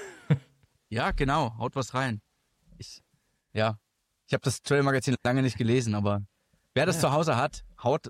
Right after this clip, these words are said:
Speaker 2: haut rein, ja, Trail
Speaker 1: Schreibt da
Speaker 2: Fellows.
Speaker 1: Trail Fellows, genau. In
Speaker 2: Genau,
Speaker 1: diesem
Speaker 2: schreibt da
Speaker 1: Sinne.
Speaker 2: alle Trail Fellows rein. Was meinst du, wie die gucken, ja, wenn wir da auf einmal,
Speaker 1: <laughs> Ja.
Speaker 2: äh,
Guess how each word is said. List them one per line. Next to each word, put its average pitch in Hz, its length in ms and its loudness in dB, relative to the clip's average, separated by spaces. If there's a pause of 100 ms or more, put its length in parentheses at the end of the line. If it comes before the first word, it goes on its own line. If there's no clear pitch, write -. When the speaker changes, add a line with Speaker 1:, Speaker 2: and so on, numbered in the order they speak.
Speaker 2:
haut 131 200 0
rein, 120 320 0
ja, 113 160 0
Trail 123 320 0
Speaker 1:
Schreibt 113 180 0
da 104 60 -2
Speaker 2:
Fellows. 131 180 -4
Speaker 1:
Trail 131 160 -4
Fellows, 104 540 -6
genau. 117 320 -4 (160)
In 113 60 0
Speaker 2:
Genau, 117 180 2
Speaker 1:
diesem 107 100 2
Speaker 2:
schreibt 127 180 0
da 143 60 0
Speaker 1:
Sinne. 113 60 -2
Speaker 2:
alle 117 120 0
Trail 127 220 0
Fellows 131 300 0
rein. 127 200 -2 (200)
Was - 140 -10
meinst 139 200 0
du, 135 40 -4
wie 135 80 0
die 143 100 -2
gucken, 104 340 -4
ja, 110 240 -2
wenn 110 160 0
wir 120 80 2
da 123 80 4
auf 113 140 0
einmal, 113 440 0
Speaker 1:
<laughs> - 160 2
Ja. 110 280 -2
Speaker 2:
äh, 104 40 -8